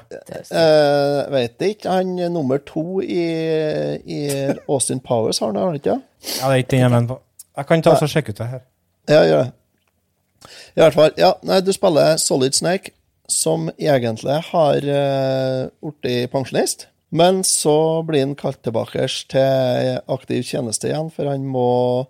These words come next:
Speaker 1: eh, inn og så sette fri to gissel som er tatt av, eh, Foxhound.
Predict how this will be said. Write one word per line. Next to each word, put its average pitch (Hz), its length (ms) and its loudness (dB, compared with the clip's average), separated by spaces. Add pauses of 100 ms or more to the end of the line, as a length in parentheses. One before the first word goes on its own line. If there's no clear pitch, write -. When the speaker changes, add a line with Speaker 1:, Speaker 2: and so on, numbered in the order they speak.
(580)
Speaker 1:
eh, 131 340 0 (100)
inn 143 380 0
og 135 140 -4
så 123 580 0
sette - 380 -4
fri 127 240 -4
to 127 580 -6 (300)
gissel 147 560 -4
som 143 220 -6
er 139 60 -4
tatt - 380 -6 (100)
av, 127 260 0
eh, 127 280 -2 (160)
Foxhound. 139 720 -2